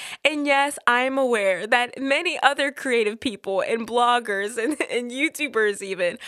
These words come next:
are s-, doing something along the lines of twenty twenty vision. But you know what? I'm gonna do it too here on To Be Heard podcast.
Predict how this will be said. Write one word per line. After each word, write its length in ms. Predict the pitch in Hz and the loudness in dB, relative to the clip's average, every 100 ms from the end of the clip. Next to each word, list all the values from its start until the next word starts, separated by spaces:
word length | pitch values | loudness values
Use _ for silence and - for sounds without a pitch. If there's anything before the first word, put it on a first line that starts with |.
| - - | -12 2
are 120 | 277 | 2
s-, 140 | 311 - | 2 -6
doing 260 | 269 277 277 | -2 -2 -2
something 640 | 311 285 254 254 214 190 | -4 0 0 0 -2 -2
along 340 | 214 208 196 196 | -2 0 0 -2
the 100 | 196 | -2
lines 300 | 185 190 196 | 0 -2 -4
of 100 | - | -6
twenty 280 | 220 190 | -6 -4
twenty 300 | 208 - 190 | -4 -4 -4
vision. 380 | 185 190 190 190 | -2 -4 -4 -6
But 220 | 220 277 | -2 0
you 100 | 302 403 | 0 0
know 180 | 403 | 2
what? 280 | 392 392 403 - - - | 2 0 -2 -10 -18 0
I'm 160 | 320 403 453 | 0 2 0
gonna 260 | 392 370 | 0 0
do 200 | 330 311 | -2 -2
it 160 | 277 - | -2 -4
too 280 | - 262 214 | -4 0 0
here 320 | 262 262 254 | 0 2 2
on 240 | 233 240 | 4 0
To 180 | 247 240 | 0 -6
Be 160 | 214 226 | -2 -2
Heard 260 | 226 202 | -2 -2
podcast. 720 | - 202 190 - 180 175 - | 0 0 0 -4 -4 -4 -6